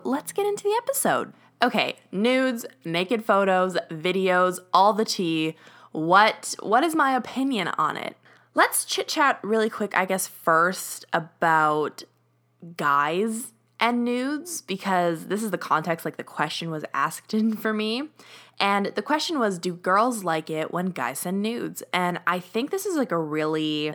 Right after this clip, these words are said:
divided <laughs> answer because I feel like everyone is different. So if you listen to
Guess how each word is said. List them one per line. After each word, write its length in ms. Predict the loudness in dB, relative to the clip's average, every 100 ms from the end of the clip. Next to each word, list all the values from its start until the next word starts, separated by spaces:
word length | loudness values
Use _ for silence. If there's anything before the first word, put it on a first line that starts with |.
| -8
divided 840 | -4 -2 2 4 4 4 2 2 0
<laughs> 80 | 0
answer 640 | 0 0 -2 0 0 -4 -12 -20 -4
because 400 | -2 2 2 4 2
I 100 | 2
feel 360 | 0 -2 2
like 220 | 2 0 2
everyone 360 | 2 4 2
is 120 | 0 -2
different. 440 | -6 -4 -6 -8 -20 -20 _
So 340 | 0 4 6 4
if 140 | 0
you 100 | 2
listen 300 | 0 0 -2
to 360 | 0 0 2